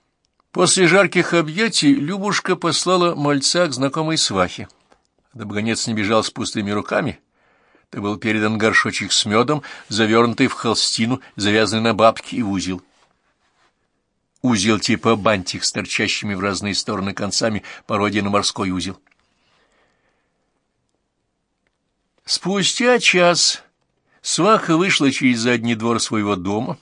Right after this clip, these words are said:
поправила новую поднись под кикой и неспешным шагом отправилась прогуляться,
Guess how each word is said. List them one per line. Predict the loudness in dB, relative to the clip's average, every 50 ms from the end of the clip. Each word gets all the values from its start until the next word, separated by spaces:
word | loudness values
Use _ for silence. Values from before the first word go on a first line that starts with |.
| _ _ _ _ _ _ _ _ _ _ _ _ _ _ _ _
поправила | -4 -2 -2 0 2 4 4 6 6 6 6 6 6
новую | 4 4 2 4 4 2 2 2
поднись | 0 0 0 2 2 2 0 0 0 0 -2 -4 -8 -6
под | -2 -2 -2 -2 -4 -18 _
кикой | -10 -8 -8 -6 -6 -6 -8 -8 -8 -10 -14 _ _ _ _ _ _ _ _ _ _ _
и | -6 -4
неспешным | -2 0 -2 -2 -2 0 0 0 0 0 0 0 0
шагом | 0 2 2 2 2 2 2 -2 0
отправилась | 0 -2 -2 -2 -2 0 0 0 0 -2 -4 -4
прогуляться, | -6 -6 -4 -2 -2 2 2 2 2 2 0 -4 -4